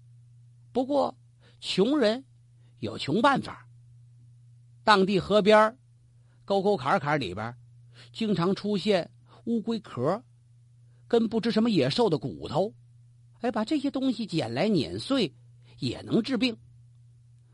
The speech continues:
遇到皮肤，比如说被划破了、流血了，就把这些骨头磨成的粉撒在上边儿，哎，这血就止住了。敢要生了什么疥疮啊，长了疮、出了脓了，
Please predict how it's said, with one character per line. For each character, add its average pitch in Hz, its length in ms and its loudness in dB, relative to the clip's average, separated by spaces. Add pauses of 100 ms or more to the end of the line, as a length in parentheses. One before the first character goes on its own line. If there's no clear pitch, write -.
(140)
遇 226 200 0
到 185 340 6
皮 220 260 -2
肤， 240 320 -2
比 160 140 -6
如 151 100 0
说 185 160 0
被 190 120 0
划 135 260 -2
破 233 280 4
了、 143 140 -2 (420)
流 196 180 2
血 87 280 -6
了， 131 200 -8 (760)
就 220 180 4
把 156 120 4
这 208 140 0
些 220 180 2
骨 92 280 -10
头 175 320 0 (220)
磨 233 200 6
成 196 160 2
的 247 80 2
粉 180 300 -4
撒 - 340 -8
在 123 80 -10
上 120 240 -2
边 85 120 -14
儿， - 80 -20 (680)
哎， 170 80 0
这 185 100 0
血 117 180 -4
就 135 100 -2
止 110 180 -8
住 110 180 -4
了。 101 120 -16 (1080)
敢 139 160 0
要 185 120 6
生 226 200 2
了 208 100 6
什 190 120 2
么 226 80 0
疥 254 280 4
疮 185 280 4
啊， 170 120 0 (840)
长 107 240 -4
了 151 80 -2
疮、 233 300 2
出 254 200 -6
了 202 80 0
脓 135 260 0
了， 233 120 -2